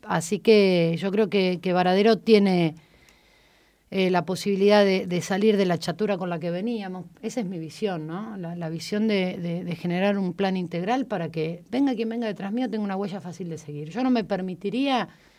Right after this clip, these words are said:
vamos a suponer que el dos mil diecinueve viene otro gobierno, yo no me permitiría dejarle en las condiciones que a mí me dejaron el pueblo, donde no había un mapa, donde el tanque de agua explotaba, donde no había un camino, un ingreso para entrar.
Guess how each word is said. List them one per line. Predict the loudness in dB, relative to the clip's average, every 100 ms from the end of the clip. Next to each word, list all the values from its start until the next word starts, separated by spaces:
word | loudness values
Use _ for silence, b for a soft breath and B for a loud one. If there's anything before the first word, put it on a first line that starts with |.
| b b 0
vamos | 6 6
a | 4
suponer | 0 0 2 2 4
que | 2 2
el | 2
dos | 2
mil | 4
diecinueve | 2 2 0 2
viene | 0 -2
otro | -6 -6
gobierno, | -2 -2 0 0 -2 -6 b b b b -8
yo | 0 2
no |
me | 2 -2
permitiría | -6 -8 -6 -4 -2 -2 -2 -4 -14 b b b -8
dejarle | -6 4 4 6 2 0
en | -6
las | -6
condiciones | -8 -8 -6 -4 -4
que | -4
a |
mí |
me | -6
dejaron | -8 -8 -8
el | -10
pueblo, | -14 -14 -16 _ _ _ _ _
donde | -6 -4
no | -2
había | -2
un | -2 0
mapa, | -2 -2 -4
donde | -2 -4 -6
el |
tanque | -8 -8 -4
de |
agua | -2 -4
explotaba, | -4 -8 -4 -2 0 -2
donde | -4 -4
no | -2
había | -2
un | -2
camino, | -4 -4 -6
un | -8
ingreso | -6 -2 -2 0 -4
para | -6 -8
entrar. | -6 -2 0 0